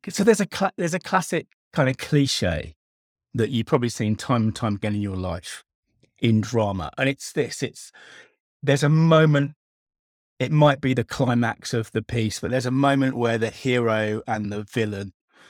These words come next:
the protagonist and the antagonist confront each other. And the antagonist says something like, he says to the hero, "You are," something like, "You're the same as I am. You're exactly the same. We're the same."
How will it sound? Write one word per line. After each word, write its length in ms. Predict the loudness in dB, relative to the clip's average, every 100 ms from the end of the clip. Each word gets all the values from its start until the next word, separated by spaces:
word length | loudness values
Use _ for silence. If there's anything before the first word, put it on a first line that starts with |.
| _
the 60 | -12
protagonist 720 | -6 -6 0 -2 -2 -6 -2
and 80 | -2
the 60 |
antagonist 680 | 0 -2 -2 -2 -2 -6 -6
confront 380 | 0 0 2 -2
each 160 | -2 -6
other. 300 | -4 -6 -8 _ _ _ _ _ _ _ -2
And 160 | 2
the 100 | 2
antagonist 720 | 2 -2 0 2 2 -2 -4 -6
says 260 | -6 -6
something 500 | -2 -2 -2 -2 -2
like, 600 | -2 -4 -6 -10 -16 -20 _ _ _ _ _ -20 _
he 100 | -2
says 160 | 0 0
to 140 | -2
the 60 | -2
hero, 260 | 0 0
"You 280 | 2 2 2
are," 100 | 2
something 500 | -4 -8 0 2 2
like, 220 | 2 -2 -8 _ _ _ _ _ _ _ _ _
"You're 180 | 2 2
the 100 | 0
same 400 | -2 0 0 -2
as 120 | -4
I 160 | -6 -6
am. 320 | -8 -10 -6
You're 160 | -4 -4
exactly 480 | 0 -2 -2 -6
the 60 | -8
same. 260 | -6 -6 -2
We're 220 | 0 2
the 80 | -2
same." 600 | -6 -4 -6 -6 -12